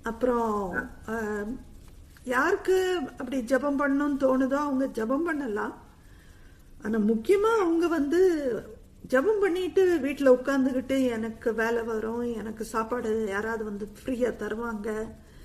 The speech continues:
அதெல்லாம் யோசிக்க முடியாது. நம்ம வேலையை தேடி போக வேண்டி இருக்கும். ஆஹ், இப்போ சில பேருக்கு எப்படி இருக்கும்னா, ஆஹ், அறுபது வயசுக்கு மேல இருக்கும் பிள்ளைங்கெல்லாம், ஆஹ், வீ-, வீட்டை விட்டு போயிருப்பாங்க,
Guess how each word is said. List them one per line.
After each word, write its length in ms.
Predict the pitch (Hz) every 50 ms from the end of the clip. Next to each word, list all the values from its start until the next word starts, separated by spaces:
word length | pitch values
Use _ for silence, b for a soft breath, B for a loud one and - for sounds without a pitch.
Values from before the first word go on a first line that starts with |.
| B B B B B B
அதெல்லாம் 460 | - 262 269 269 339 359 381 381 349
யோசிக்க 340 | 302 247 240 - 220 - 240
முடியாது. 480 | 220 214 202 - - - - - - - - - -
நம்ம 380 | 208 202 190 220 254 294 381 392
வேலையை 400 | 381 370 320 302 330 339 330 330
தேடி 440 | - 294 269 277 262 311 302 320 262
போக 420 | - - 269 254 247 277 277 254
வேண்டி 300 | 226 233 226 220 220 240
இருக்கும். 540 | 226 214 220 220 - 226 214 220 226 - - - - B B B B B B B B B B B B B B -
ஆஹ், 460 | 220 233 226 220 214 214 208 - - - -
இப்போ 240 | - 240 233 247 220
சில 300 | 226 - 254 254 269 254
பேருக்கு 320 | 247 269 269 262 269 269
எப்படி 260 | 247 226 247 277 262
இருக்கும்னா, 680 | 254 254 254 - 233 233 226 226 247 262 262 247 226 220 - - - b b b b b b b b b b b
ஆஹ், 540 | - 233 233 226 220 208 208 208 202 202 -
அறுபது 360 | - 247 262 254 247 240 254
வயசுக்கு 420 | 247 247 277 320 320 - - 294 269
மேல 320 | 247 254 262 269 285 269
இருக்கும் 460 | 269 233 220 - 240 254 262 240 220 233
பிள்ளைங்கெல்லாம், 960 | 240 254 254 254 247 247 247 247 247 262 277 277 269 247 226 208 - - - - - - - - - - -
ஆஹ், 280 | 240 226 226 208 208 208 214
வீ-, 180 | 233 240 240
வீட்டை 280 | 226 254 262 220 262 254
விட்டு 180 | 247 247 - 208
போயிருப்பாங்க, 840 | - 240 247 262 240 - - 226 220 220 214 240 247 262 277